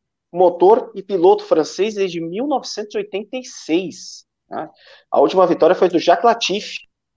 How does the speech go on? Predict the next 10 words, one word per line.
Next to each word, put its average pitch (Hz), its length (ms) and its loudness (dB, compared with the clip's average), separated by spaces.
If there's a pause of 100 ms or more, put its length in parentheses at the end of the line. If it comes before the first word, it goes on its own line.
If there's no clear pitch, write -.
(120)
andando, 139 640 4 (320)
é, 131 680 6
no 143 80 0
G 156 100 2
P 160 100 0
de 147 120 -6
Detroit 151 400 2
com - 100 -10
uma 165 80 4
Ligier, 185 520 -2